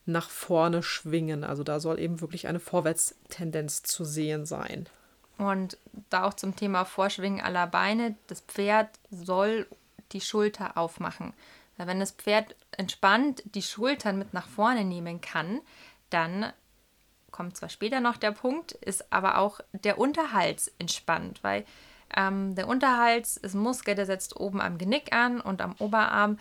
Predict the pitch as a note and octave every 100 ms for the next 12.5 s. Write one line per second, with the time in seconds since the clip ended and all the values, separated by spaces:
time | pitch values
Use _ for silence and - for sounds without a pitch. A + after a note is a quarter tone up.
0 | - - - - G3 G3 F#3+ G3 F#3+ -
1 | - A#3+ A#3+ A3 A3 - G#3 A3 A3+ A3+
2 | A3 - G3+ F#3+ - G3 F#3+ - B3 -
3 | - B3+ B3+ B3 - G3 G3 A#3+ A#3+ G#3
4 | - G3+ G3 F#3+ A3 A3+ A#3 A3+ _ _
5 | - F#3+ A#3 C4+ C#4+ C4 A3 A3 G#3+ G#3
6 | F#3+ F#3 F#3 - G3 G3+ G3 F#3+ F#3+ F#3+
7 | - - _ _ _ G3+ A3 D4 - G3+
8 | - F#3+ F#3+ G#3 - - F3 - - G3
9 | C4+ C#4 - B3+ C4 C#4 C#4 - - G3
10 | F#3+ F#3+ G3 F#3+ F#3 F#3 F#3 _ _ _
11 | - F3+ - - A#3 C#4+ - C#4+ - -
12 | - G3+ G3+ G3+ -